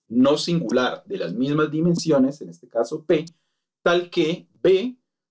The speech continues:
puede ser obtenida a través del producto inversa de P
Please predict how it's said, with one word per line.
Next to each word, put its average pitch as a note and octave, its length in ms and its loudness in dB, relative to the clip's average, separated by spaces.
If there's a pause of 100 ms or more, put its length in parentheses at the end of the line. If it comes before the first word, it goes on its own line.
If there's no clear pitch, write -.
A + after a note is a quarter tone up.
puede C3 260 2
ser D#3 180 0
obtenida E3 640 0
a A#2 180 -2
través A2+ 340 0
del C3 160 -2
producto - 600 -16
inversa - 540 -6
de F3+ 120 2
P F#3 360 0